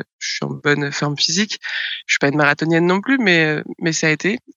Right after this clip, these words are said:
Et j'ai vu des, j'ai vu des personnes âgées, j'ai vu des plus jeunes, j'ai vu des personnes qui avaient pas du tout l'air de pouvoir y arriver et qui vraiment y sont arrivés. Donc non, honnêtement, c'est,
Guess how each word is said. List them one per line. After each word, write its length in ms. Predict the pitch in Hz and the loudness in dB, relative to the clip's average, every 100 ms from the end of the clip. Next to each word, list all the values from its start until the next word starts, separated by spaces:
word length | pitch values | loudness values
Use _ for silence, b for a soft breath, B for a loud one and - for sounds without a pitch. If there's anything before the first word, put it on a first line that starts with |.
| _ | _
Et 60 | 170 | 0
j'ai 160 | 160 160 | 2 0
vu 160 | 160 | -2
des, 340 | 180 160 147 147 | 0 0 0 -2
j'ai 140 | 143 | -4
vu 80 | 143 | -6
des 120 | - | -6
personnes 360 | 143 - 143 156 | -6 -4 -2 0
âgées, 340 | 165 208 226 | 2 2 4
j'ai 160 | 185 156 | 2 -2
vu 120 | 147 | -6
des 120 | 143 | -8
plus 200 | - 175 | -4 0
jeunes, 260 | 175 196 190 | 4 4 2
j'ai 160 | 151 | -2
vu 100 | 151 | -4
des 120 | 156 | -6
personnes 360 | 151 143 165 160 | -4 -4 -4 -6
qui 140 | - | -4
avaient 200 | 156 147 - - | -2 -2 -8 -8
pas 100 | 156 | -8
du 140 | - | -8
tout 160 | - 165 | -4 0
l'air 200 | 170 160 | 2 0
de 80 | |
pouvoir 300 | 151 - 151 | -4 -4 -2
y 60 | 151 | 2
arriver 280 | 147 160 214 B B B B _ | 2 2 -2 B B B B _
et 340 | 151 143 139 131 | 0 2 0 -2
qui 300 | - 147 139 | -6 -4 0
vraiment 260 | 147 175 | 2 2
y 60 | 196 | 0
sont 120 | - | 0
arrivés. 340 | 160 156 160 170 | 0 0 0 -2
Donc 200 | 151 - 180 | -4 -8 0
non, 120 | 196 | 2
honnêtement, 360 | 190 170 175 | 2 0 0
c'est, 360 | 185 - 156 | 0 0 0